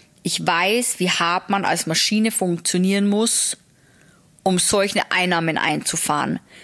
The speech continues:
Und das ist der Punkt, spätestens dann, wenn ihr sagt, für sowas habe ich alles überhaupt keine Zeit,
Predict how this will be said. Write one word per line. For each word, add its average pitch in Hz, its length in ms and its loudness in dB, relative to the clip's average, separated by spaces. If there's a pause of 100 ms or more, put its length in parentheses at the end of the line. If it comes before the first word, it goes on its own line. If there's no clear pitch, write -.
(120)
Und 165 240 -4
das 240 200 2
ist - 160 -2
der 247 100 2
Punkt, 233 480 0
spätestens 311 640 0
dann, 220 240 2
wenn 214 120 2
ihr 190 120 2
sagt, 202 260 0
für 196 120 0
sowas 202 280 0
habe 190 160 0
ich - 60 2
alles 196 200 0
überhaupt 185 320 0
keine 190 140 -2
Zeit, 214 480 -2